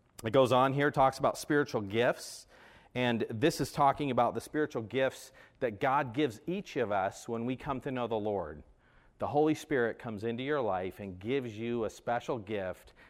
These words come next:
that you can use to serve the body. And so that's what I believe is being pointed out here. It says, "But grace was given to each one of us according to the measure of Christ's gift." Therefore, it says, "When he ascended on high, he led host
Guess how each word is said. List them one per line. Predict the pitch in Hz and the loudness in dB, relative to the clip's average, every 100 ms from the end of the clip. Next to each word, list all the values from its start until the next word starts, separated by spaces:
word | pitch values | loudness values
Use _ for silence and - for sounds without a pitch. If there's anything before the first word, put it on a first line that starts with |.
| _ | _
that | 113 101 | -6 -6
you | 113 113 156 | -6 0 0
can | 175 202 165 | 0 -4 -4
use | 139 135 113 104 - | -4 -2 -2 -4 -8
to | 110 | -12
serve | - 135 113 101 | -6 -2 -2 -2
the | |
body. | 98 98 92 87 | -2 0 0 -2
And | 73 | -8
so | - 113 | -6 -6
that's | 90 120 123 160 - - - - - | -2 0 0 -2 -6 -12 -14 -16 -4
what | 113 110 | 2 4
I | 120 | 4
believe | 131 135 135 117 | 4 2 2 0
is | 98 | -2
being | 107 131 117 101 98 | -2 -2 -2 -4 -8
pointed | - 143 117 113 | -8 -4 0 0
out | 113 101 | 0 0
here. | 135 117 | 0 0
It | - | 0
says, | - 117 | 0 0
"But | 95 113 87 | 0 -4 -2
grace | 113 127 147 - | 0 0 0 -4
was | 123 | -8
given | 95 120 120 104 87 92 107 _ - - _ _ | -2 0 2 2 -2 -6 -12 _ -20 -20 _ _
to | - 131 | -6 -2
each | 143 - | -2 -2
one | 110 113 131 | 0 2 2
of | 104 | 2
us | 101 92 101 | 0 0 -6
according | - - 143 139 | -6 0 0 0
to | - 101 | -4 -6
the | 98 | -6
measure | 98 104 127 156 175 113 110 104 | -4 -4 -2 0 0 0 0 0
of | 92 | -4
Christ's | - 131 113 - | -4 -2 0 -4
gift." | - 120 101 - - - _ _ _ _ - _ | -4 -2 -2 -6 -18 -20 _ _ _ _ -20 _
Therefore, | 123 131 - 156 156 | 0 2 4 4 4
it | |
says, | 123 135 131 | 4 2 2
"When | 120 | 0
he | 113 127 | -2 0
ascended | 113 - 151 165 139 | 0 0 0 2 2
on | 127 | 2
high, | 120 123 123 151 | 0 2 2 2
he | 143 113 | 0 0
led | 120 135 151 | 2 4 4
host | 127 131 160 - | 2 2 2 -2